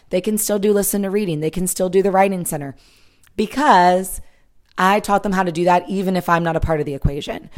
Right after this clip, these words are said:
So reading plans were read aloud a book and complete a graphic organizer. Then the kids do their rotations. I never have to retype that plan.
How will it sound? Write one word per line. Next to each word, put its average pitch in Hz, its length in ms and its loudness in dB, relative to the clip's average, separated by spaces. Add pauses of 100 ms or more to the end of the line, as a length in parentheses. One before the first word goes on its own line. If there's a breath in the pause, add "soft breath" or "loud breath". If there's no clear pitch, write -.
(120)
So - 400 4 (300 soft breath)
reading 208 320 0
plans 190 360 0
were 160 200 2
read 180 200 2
aloud 269 260 4
a 254 40 0
book 185 420 0 (260 soft breath)
and 175 160 -4
complete 180 320 2
a 190 40 0
graphic 190 380 -4
organizer. 151 640 -4 (200 soft breath)
Then 165 140 0
the 160 80 -2
kids 170 320 0
do 175 120 0
their 156 140 0
rotations. - 760 -8 (840)
I 202 180 0
never 185 340 2
have 180 120 2
to 170 100 -2
retype 156 420 -4
that 135 140 -6
plan. 139 200 -12